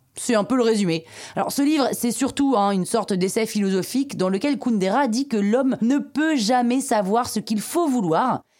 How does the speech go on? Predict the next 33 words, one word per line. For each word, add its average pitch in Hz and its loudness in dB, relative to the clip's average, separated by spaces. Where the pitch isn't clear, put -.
car 240 2
il 247 2
n'a 302 2
qu'une 269 2
vie, 196 -2
et 262 2
qu'il 294 0
ne 285 2
peut 247 0
ni 247 2
la 311 2
comparer 247 0
à 226 2
des 214 0
vies 208 0
antérieures, 202 0
ni 247 2
la 254 4
rectifier 226 -2
dans 190 0
des 190 0
vies 220 -2
ultérieures. 190 -2
Il 247 2
n'existe 240 0
aucun 294 2
moyen 226 2
de 208 0
vérifier 240 0
quelle 190 -2
décision 220 0
est 185 0
bonne, 180 0